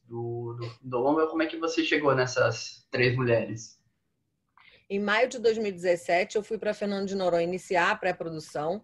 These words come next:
Speaker 2: é, junto com a Sandra Nodari, que é a pesquisadora do documentário, e a nossa missão era encontrar as, as mulheres que estavam grávidas naquele momento, em determinados estágios da gravidez, porque também muito no final da gravidez já não adiantava.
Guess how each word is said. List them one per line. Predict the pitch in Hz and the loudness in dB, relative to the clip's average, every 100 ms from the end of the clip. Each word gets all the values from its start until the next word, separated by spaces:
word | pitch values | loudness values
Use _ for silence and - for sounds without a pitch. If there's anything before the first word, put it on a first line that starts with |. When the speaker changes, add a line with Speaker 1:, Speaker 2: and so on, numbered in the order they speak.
| - - - | -14 -20 -10
Speaker 2:
é, | - 156 156 | -2 0 0
junto | 151 202 226 | 0 -4 -6
com | - 202 | -4 -2
a | 190 | -2
Sandra | - 185 180 | -4 -4 -2
Nodari, | 175 160 151 165 196 | 0 2 2 2 0
que | - | 2
é | 185 | 2
a | |
pesquisadora | 170 175 - 160 160 156 160 165 | 2 -2 -6 -4 -2 2 2 2
do | 147 | -2
documentário, | 151 147 135 135 139 151 170 220 - - | -6 -6 -8 -8 -2 -2 -2 -6 -14 -2
e | 175 | 0
a | |
nossa | 185 208 233 | 0 -2 -2
missão | 220 220 - 185 180 226 - | -4 -4 0 2 4 0 0
era | 180 202 | 2 2
encontrar | 214 214 208 180 185 | -2 -6 -2 2 2
as, | 214 - - | 0 -8 -4
as | 175 185 | -2 0
mulheres | 220 196 202 220 | 0 2 2 0
que | - 214 | -8 -6
estavam | - 202 214 247 | 0 2 2 2
grávidas | 214 190 202 233 | 4 4 4 2
naquele | 254 247 202 180 | 2 0 0 0
momento, | 208 254 247 180 143 143 131 - | 0 2 2 2 -2 -10 -10 -6
em | 185 | 0
determinados | 208 247 254 226 226 | 2 4 4 2 0
estágios | 226 220 214 208 233 | -4 0 4 4 4
da | 233 | 2
gravidez, | 240 247 262 226 156 | 2 2 4 4 4
porque | - | -4
também | 175 196 202 | -4 -2 -2
muito | 202 240 254 | -2 -2 -2
no | 240 | -4
final | - 208 196 | -2 -2 0
da | 202 | 0
gravidez | 202 202 220 226 | 0 2 2 2
já | |
não | 240 247 | 2 2
adiantava. | 269 254 269 339 339 180 143 | 2 2 -2 2 4 4 2